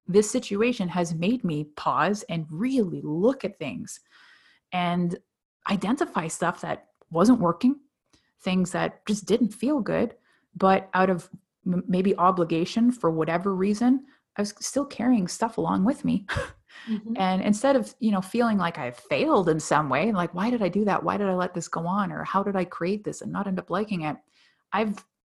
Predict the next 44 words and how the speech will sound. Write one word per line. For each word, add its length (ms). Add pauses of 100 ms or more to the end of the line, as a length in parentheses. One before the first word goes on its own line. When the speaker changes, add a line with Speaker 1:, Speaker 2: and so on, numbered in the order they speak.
Speaker 1:
stepped 300
into 180
a 60
massive 560
place 240
of 120
gratitude 440
and 80
be 60
like, 200
"Thank 340
you, 60
thank 340
you, 60
thank 360
you 60
for 200
allowing 420
me 120
to 40
see 280
this, 220
because 320
now 380
I 80
can 220
change 400
it." 200 (640)
Speaker 2:
Mm, 380
okay. 320
There's 240
so 320
much 240
to 120
unpack 540
with 240
what 160
you 100
just 220
said. 320 (540)
I 80
wanna 260
start 480
with, 460